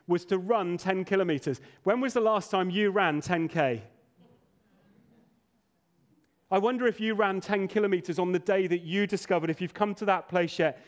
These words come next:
this good news about Jesus, with one desire, which was to go and tell somebody else. You know, when you go for a ten K run, it can be pretty inconvenient. It's time-consuming. Takes me forty-one minutes. How long would it take you?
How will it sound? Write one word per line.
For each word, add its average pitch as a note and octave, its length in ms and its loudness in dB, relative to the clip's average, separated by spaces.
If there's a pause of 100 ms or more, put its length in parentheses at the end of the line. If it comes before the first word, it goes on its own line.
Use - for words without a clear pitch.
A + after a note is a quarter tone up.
(160)
this F#3+ 160 0
good G3 220 -4
news G3 240 0
about F3+ 260 0
Jesus, F#3 400 0 (240)
with G3+ 140 2
one A#3 260 0
desire, A3 380 2
which F#3 180 0
was G3 120 -2
to G#3 80 -4
go G#3 180 2
and F#3+ 120 0 (280)
tell G3+ 180 2
somebody G3 300 0
else. F#3+ 240 0
You G3 60 0
know, G#3 100 2
when G#3+ 120 0
you A3+ 100 -2
go A3+ 180 2
for G3+ 140 -2
a - 20 -6
ten F#3+ 300 -4
K F3+ 180 0
run, E3+ 200 2
it C#3 120 -6
can D#3 120 -6
be D#3 100 -2
pretty F#3+ 300 0
inconvenient. C#3+ 680 -4 (1120)
It's - 80 -20
time-consuming. F3 920 -2 (1120)
Takes F3 200 -2
me F3 100 2
forty-one D3+ 520 0
minutes. C#3 300 -2
How E3 100 0
long D#3+ 140 0
would D3+ 100 0
it D3+ 80 -8
take C#3 240 -2
you? C3+ 220 -2